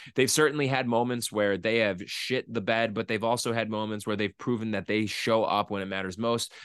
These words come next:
So a point here is fine, but we can't be far off from games like this where they actually finish the job and get two points against good teams, because that is ultimately how this team is going to make the playoffs.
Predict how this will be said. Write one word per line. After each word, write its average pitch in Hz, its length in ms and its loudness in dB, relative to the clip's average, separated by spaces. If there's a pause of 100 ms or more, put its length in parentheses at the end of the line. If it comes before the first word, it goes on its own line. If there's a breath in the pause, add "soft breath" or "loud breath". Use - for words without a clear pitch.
(140 loud breath)
So 143 280 6
a 131 120 4
point 165 320 4
here 160 120 6
is 143 160 2
fine, 131 400 4
but 113 300 2
we 113 100 -2
can't 139 320 -2
be 127 100 -2
far 113 300 4
off 107 220 4
from 107 140 -8
games 107 280 -6
like 104 200 -4
this 107 260 0 (260 loud breath)
where 120 140 4
they 120 140 6
actually 120 300 0
finish 120 320 -2
the 110 100 -4
job 104 380 2
and 98 120 -6
get 101 160 -4
two 117 160 -2
points 107 400 -4
against 98 400 -4
good 98 220 0
teams, 92 340 0
because 90 380 -2
that 113 260 2
is 95 240 -2
ultimately 104 560 2 (160 loud breath)
how 117 320 6
this 107 220 2
team 104 360 -2
is 92 120 -6
going 95 240 -2
to 95 60 -2
make 92 180 -2
the - 60 -6
playoffs. 82 540 0